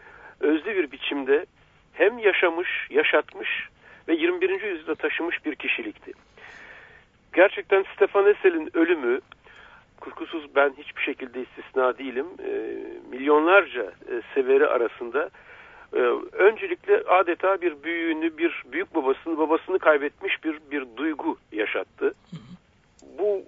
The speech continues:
e, benzersiz insan aslında, e, neredeyse doksan yıla yakın, e, faal bir hayat yaşadı ve, e, kendisini zaten birebir gördüğünüz zaman, birlikte olduğunuz zaman, fırsat olursa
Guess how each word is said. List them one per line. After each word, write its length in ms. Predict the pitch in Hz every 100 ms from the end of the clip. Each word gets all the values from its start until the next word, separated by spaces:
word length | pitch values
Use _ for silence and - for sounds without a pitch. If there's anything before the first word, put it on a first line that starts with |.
| _ 139
e, 100 | 135 127 120 117 - - _ 135
benzersiz 520 | 160 160 175 - 202
insan 480 | 175 135 - 165 - _ _ _ -
aslında, 640 | 156 - 190 180 185 233 - _ _ _ -
e, 40 | - - 143
neredeyse 500 | 185 208 202 202 -
doksan 380 | 175 - - 240
yıla 240 | 196 147
yakın, 400 | 127 - - 147 - _
e, 40 | 101 127 -
faal 340 | - 170 180 151
bir 80 | 143
hayat 400 | 147 156 160 113
yaşadı 460 | 92 98 90 131 - - - - - - 139
ve, 220 | 165 147 - _ _
e, 120 | 123
kendisini 640 | 113 160 170 170 - 190 160
zaten 500 | 165 170 185 143 113
birebir 360 | 127 147 151 165
gördüğünüz 720 | 127 143 151 143 160 180 151
zaman, 320 | 110 101 98
birlikte 360 | 113 120 - 147
olduğunuz 540 | 123 127 143 151 135
zaman, 240 | 107 104 110
fırsat 420 | - - 139 131
olursa 420 | 135 147 -